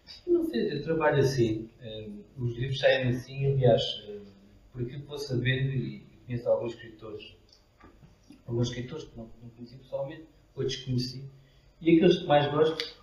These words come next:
digo francamente, são aqueles que escrevem por dentro, escrevem por dentro dos assuntos que lhes dizem respeito, e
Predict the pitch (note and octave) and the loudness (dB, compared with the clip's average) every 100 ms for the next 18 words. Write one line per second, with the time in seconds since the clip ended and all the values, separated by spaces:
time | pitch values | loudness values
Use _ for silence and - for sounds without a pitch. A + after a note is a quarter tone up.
0 | _ _ _ _ - C3 C#3 C#3 C3+ B2+ | _ _ _ _ -14 -4 -4 -2 -2 -2
1 | B2 B2+ C3 - C#3 C#3 C#3 - - C#3 | 0 0 -2 -4 -4 -6 -8 -6 -4 0
2 | C#3 C#3 C#3 C3+ A#2+ C#3 D#3 - - A#2+ | 2 2 0 -2 -4 -4 -4 -6 -8 -6
3 | B2 A#2+ B2 C#3 C3+ B2 A#2+ A#2 A#2 - | -6 -6 -6 -4 -4 -6 -10 -12 -18 -16
4 | C#3 C#3 - _ _ - - _ _ _ | -16 -16 -20 _ _ -20 -20 _ _ _
5 | _ _ C3 A#2+ C#3+ E3+ C#3+ C3+ - - | _ _ -8 -6 -4 -2 0 -2 -4 -6
6 | E3 - - G#3 | -8 -8 -12 -20